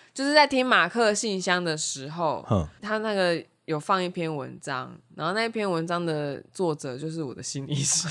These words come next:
Speaker 1: <laughs> 然后我就，就觉得我之前去諮商的原因，就是因为有一些东西会卡住，然后还会一直重复嘛，
Speaker 2: 对。嗯。
Speaker 1: 这件事情又好像要复发了。但是我，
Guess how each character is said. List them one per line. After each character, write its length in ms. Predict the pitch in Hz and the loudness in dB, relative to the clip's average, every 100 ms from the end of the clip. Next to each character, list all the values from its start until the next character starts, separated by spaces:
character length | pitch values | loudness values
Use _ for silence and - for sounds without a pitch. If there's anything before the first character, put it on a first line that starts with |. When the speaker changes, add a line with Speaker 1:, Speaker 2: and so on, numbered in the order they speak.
| - | 4
Speaker 1:
<laughs> 1200 | 151 - 147 - - - - - 147 123 - - | 4 6 4 6 4 4 2 4 2 2 -2 2
然 120 | 208 | 4
后 80 | 226 | 6
我 80 | 202 | 6
就， 180 | 226 233 220 - - _ _ _ | 6 6 4 -2 -18 _ _ _
就 140 | - | -4
觉 160 | 240 233 | 6 6
得 320 | 208 202 196 - | 8 6 4 -2
我 180 | - 190 | 0 0
之 160 | 262 | 2
前 140 | 294 190 | 0 2
去 160 | 214 | 0
諮 160 | 190 190 | 0 0
商 160 | 196 175 | 2 2
的 80 | |
原 140 | 156 160 | 2 0
因， 40 | |
就 80 | 175 | 0
是 140 | 180 | 0
因 80 | 185 | 0
为 80 | 190 | 0
有 140 | 151 | 0
一 20 | 147 | -2
些 160 | 160 | -2
东 180 | 156 151 | -2 -2
西 120 | 160 | -2
会 100 | 160 | -2
卡 260 | 151 - - | -2 -6 -10
住， 160 | - 151 | -8 -6
然 100 | 131 | -6
后 80 | 131 | -2
还 60 | 151 | 2
会 80 | 180 | 4
一 20 | |
直 120 | 165 | 2
重 280 | 135 123 120 | -2 -10 -10
复 220 | 127 151 | -10 -10
嘛， 120 | 120 - | -8 -4
Speaker 2:
对。 80 | 87 | 0
嗯。 20 | |
Speaker 1:
这 100 | 214 | 2
件 140 | 220 | 2
事 100 | 208 | 0
情 160 | 180 143 | -2 2
又 120 | 185 | 2
好 160 | - 127 | 2 -2
像 120 | 180 | 2
要 160 | 175 | 4
复 240 | 170 190 147 | 2 2 -2
发 360 | 131 123 117 | -2 -4 -4
了。 180 | 117 - - - - | -8 -12 -18 -20 -6
但 140 | - 294 | 0 6
是 80 | |
我， 120 | 277 | 8